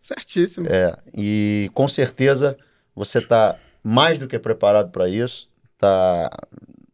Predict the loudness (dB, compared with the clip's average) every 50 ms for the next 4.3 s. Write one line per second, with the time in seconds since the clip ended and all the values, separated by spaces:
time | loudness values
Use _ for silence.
0 | _ _ _ -20 -20 _ -4 -2 -2 -2 0 2 2 2 2 4 2 2 2 2
1 | -2 -4 -4 -4 -6 -6 -2 0 0 0 -2 -6 -10 -10 -6 -4 -4 -4 -4 -4
2 | -10 -8 -6 -4 -4 -2 -4 -2 -2 -2 -2 -2 -2 0 0 -2 -2 -4 _ _
3 | _ _ _ _ _ _ _ _ _ -8 -4 -2 -2 0 0 2 2 2 0 0
4 | 0 0 -2 -2 -2 -6